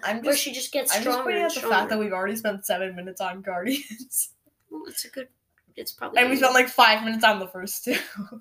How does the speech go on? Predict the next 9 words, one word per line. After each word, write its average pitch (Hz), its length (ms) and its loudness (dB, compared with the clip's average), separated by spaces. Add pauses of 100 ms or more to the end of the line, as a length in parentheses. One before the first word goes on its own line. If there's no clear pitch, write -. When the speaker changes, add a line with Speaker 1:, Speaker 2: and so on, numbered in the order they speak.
(640)
Speaker 2:
I - 60 -20
think 381 260 -4 (160)
I'm 349 320 -6 (1800)
Speaker 1:
What 214 180 -8
are 220 60 -8
you 208 80 -8
going 190 220 -8
with? 190 180 -14 (3250)
Speaker 2:
Groot. 226 420 0